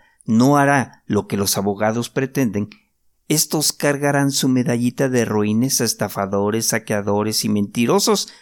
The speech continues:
hasta que el tiempo olvide la insolencia. No sé si los abogados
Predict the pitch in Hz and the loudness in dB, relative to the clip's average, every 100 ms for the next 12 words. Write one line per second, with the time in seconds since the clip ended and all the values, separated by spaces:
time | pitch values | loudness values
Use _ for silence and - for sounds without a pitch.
0 | _ - 113 120 147 120 131 123 127 147 | _ -4 0 0 0 0 0 0 0 0
1 | 156 - 196 - _ - 117 117 127 120 | 0 -4 -6 -8 _ -2 0 2 2 0
2 | 104 101 98 - 92 92 95 - - - | 0 0 -2 -2 -2 -2 -2 -4 -8 -16
3 | _ _ _ _ _ - 208 285 254 214 | _ _ _ _ _ 0 2 2 0 0
4 | 202 165 127 110 113 110 104 - - | 0 0 -2 -2 -2 -2 -4 -2 -4